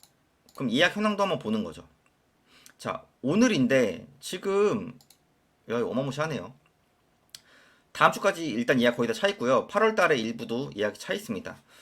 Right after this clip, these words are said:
그러면 이거 보름만 차더라도, 보름 더 찹니다.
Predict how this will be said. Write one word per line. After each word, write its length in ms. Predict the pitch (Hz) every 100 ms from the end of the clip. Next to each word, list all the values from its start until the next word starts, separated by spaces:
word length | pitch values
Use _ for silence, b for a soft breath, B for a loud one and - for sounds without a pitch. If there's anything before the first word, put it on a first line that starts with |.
| b b -
그러면 420 | - 156 175 160
이거 580 | 120 120 127 135 120 98 82 _ _ _ _ _ _ _ _ - _ _
보름만 500 | - 143 185 175 131
차더라도, 880 | 170 180 208 175 92 98 101 80 - _ _ _ _ _ _ _ _ _ _
보름 400 | 135 151 120 -
더 120 | 123
찹니다. 480 | - 202 120 104